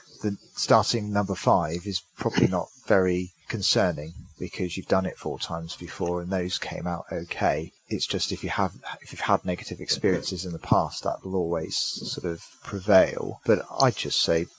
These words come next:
be really honest and, and, and ask people, "How am I doing?" And also speak with your, in a larger organisation, you can speak with your training cohort and actually say, "How's it going for you?" And in larger organisations, I've always had that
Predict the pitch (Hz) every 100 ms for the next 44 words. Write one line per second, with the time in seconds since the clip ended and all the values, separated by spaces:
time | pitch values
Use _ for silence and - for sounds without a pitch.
0 | - - 98 95 101 87 90 95 - -
1 | 90 80 92 87 95 101 101 - - 90
2 | - 87 - _ - 95 90 87 92 90
3 | 87 87 - - 135 156 123 - 71 -
4 | - 147 123 113 110 95 90 95 113 110
5 | 123 117 92 87 85 82 82 87 92 92
6 | 101 - 127 120 95 85 - 104 95 85
7 | 82 78 85 80 - 92 - - 87 98
8 | 90 87 - _ _ - _ _ - 101
9 | 92 107 95 90 - 95 101 87 85 95
10 | _ _ _ _ - 101 95 92 92 -
11 | 117 98 98 98 98 95 90 92 92 90
12 | - 92 95 90 - 107 92 - 69 71